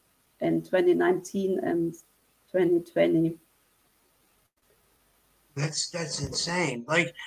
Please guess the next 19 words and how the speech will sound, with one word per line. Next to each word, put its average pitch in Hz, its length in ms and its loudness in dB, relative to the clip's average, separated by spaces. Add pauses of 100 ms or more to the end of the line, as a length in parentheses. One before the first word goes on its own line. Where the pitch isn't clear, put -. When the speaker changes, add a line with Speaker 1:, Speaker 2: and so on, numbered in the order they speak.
(180)
Speaker 2:
would 147 280 2
you, 190 100 6
Speaker 1:
Yes, 180 160 6
Speaker 2:
do 165 60 0
you 202 140 2
Speaker 1:
and, 185 280 10
Speaker 2:
think - 120 4
Speaker 1:
um, 180 320 8 (920)
yeah. 202 240 6 (340)
Speaker 2:
Sorry, 143 220 2
go 135 60 -8
ahead. 120 220 -10 (4000)
Speaker 1:
I 233 80 10
know, 233 200 10
you 240 180 4
can 220 180 2
go 196 180 2
on. 285 280 4
<laughs> - 40 -6